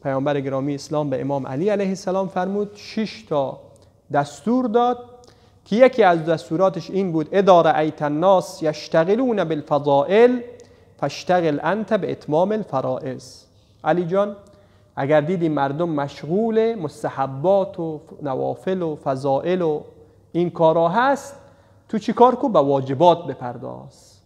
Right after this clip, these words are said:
این یک فرمول بسیار اساسی هست که ده ها درس می‌تونیم از این بگیریم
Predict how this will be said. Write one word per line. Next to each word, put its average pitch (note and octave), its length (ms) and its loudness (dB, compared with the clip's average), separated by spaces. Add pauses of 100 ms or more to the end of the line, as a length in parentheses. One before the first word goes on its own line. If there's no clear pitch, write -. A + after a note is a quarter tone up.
(380)
این A3+ 220 0
یک G3 180 0
فرمول F3+ 500 -4
بسیار A3 760 2
اساسی C#3+ 520 -8
هست C3 320 -16 (720)
که D#3 100 -2
ده D#3 260 6
ها G#3+ 340 4
درس G#3+ 420 0
می‌تونیم D3 340 -4
از C3 180 -8
این B2+ 100 -6
بگیریم B2 340 -14